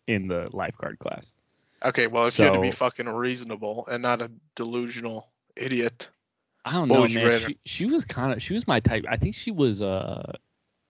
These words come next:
Speaker 1: like, what do they call 'em? I forget. They call 'em
Speaker 2: Black?
Speaker 1: mou-, I mean, they, but down here they would call them black. I d-,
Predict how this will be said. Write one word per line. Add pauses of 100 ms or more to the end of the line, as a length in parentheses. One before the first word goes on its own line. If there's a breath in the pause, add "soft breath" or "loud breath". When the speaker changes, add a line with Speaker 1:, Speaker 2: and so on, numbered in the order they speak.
(260)
Speaker 1:
like,
what
do
they
call
'em?
I
forget. (220)
They
call
'em
Speaker 2:
Black?
Speaker 1:
mou-, (1300)
I
mean,
they, (280)
but
down
here
they
would
call
them
black.
I
d-,